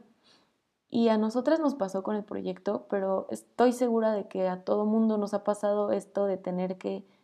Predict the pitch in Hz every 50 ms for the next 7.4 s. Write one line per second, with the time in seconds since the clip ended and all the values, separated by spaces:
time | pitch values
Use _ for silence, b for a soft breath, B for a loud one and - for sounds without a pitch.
0 | b b b b _ _ - 208 208 - 269 294 285 - b b b b b b
1 | b _ 214 208 - 214 208 - 208 202 208 208 220 233 247 226 214 208 - 214
2 | 208 208 202 - - - 180 180 196 196 190 190 190 185 185 190 185 - - 190
3 | 196 185 180 180 190 185 190 190 185 185 - - _ _ _ _ _ _ _ _
4 | _ _ 214 208 190 180 170 185 - - - 208 220 226 226 214 202 196 196 196
5 | 196 196 196 208 208 220 _ _ _ _ _ _ _ _ _ _ _ - - 185
6 | 185 180 180 180 180 180 185 185 202 185 180 190 214 220 214 214 214 - 208 202
7 | 202 196 196 196 196 196 196 -